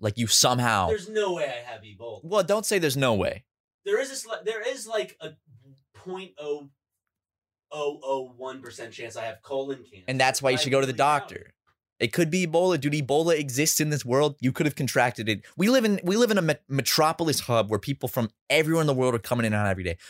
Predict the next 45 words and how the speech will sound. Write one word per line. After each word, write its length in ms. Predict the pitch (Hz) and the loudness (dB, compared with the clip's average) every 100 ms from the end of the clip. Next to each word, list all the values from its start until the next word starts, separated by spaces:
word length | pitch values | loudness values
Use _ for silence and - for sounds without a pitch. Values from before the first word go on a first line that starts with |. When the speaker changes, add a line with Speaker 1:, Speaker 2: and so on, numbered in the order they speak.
| - | -8
Speaker 1:
You 80 | 131 | -4
could 80 | 135 | 0
have 100 | 156 | 0
touched 280 | - 143 - | -2 -4 0
just 160 | 127 - | 0 0
the 100 | 98 | 0
wrong 320 | 113 143 147 | 2 2 0
doorknob 400 | 131 131 123 113 | 0 2 0 0
that 140 | 107 | -2
some 180 | - 107 | 0 0
guy 240 | 98 107 | 2 2
f-, 120 | 113 - | 2 0
with 160 | 117 | -2
Ebola 380 | 104 98 107 104 | 0 2 2 2
had 140 | 98 95 | 0 0
just 220 | 98 - | -2 -2
touched. 380 | 107 92 - - - _ | -2 -2 -2 -10 -20 _
You 140 | 107 101 | -8 -6
put 260 | - 135 | -2 0
your 100 | 127 | 0
fingers 320 | 123 123 117 | 0 0 2
in 80 | 110 | 2
your 120 | 107 | 0
mouth 280 | 104 101 101 | 2 2 0
like 160 | 101 - | -4 -2
you, 120 | 104 | -4
you 260 | 95 98 101 | -4 -4 0
normally 240 | 107 110 | 0 0
suck 220 | - 107 | 0 -4
your 80 | 107 | -4
fingers. 320 | - 98 92 | -4 -4 0
I 40 | 95 | 0
know 100 | 95 | 0
you 100 | 104 | 0
do 140 | 107 | 0
it 40 | |
a 60 | 104 | 2
Speaker 2:
Yeah, 20 | |
Speaker 1:
lot. 220 | 95 95 95 | 2 2 -2
Speaker 2:
it's 100 | - | -2
a 20 | |
Speaker 1:
And 140 | 110 113 | 0 0
then 100 | 104 | 0
Speaker 2:
nervous 160 | 101 | -4
habit. 300 | - - - | -12 -18 -20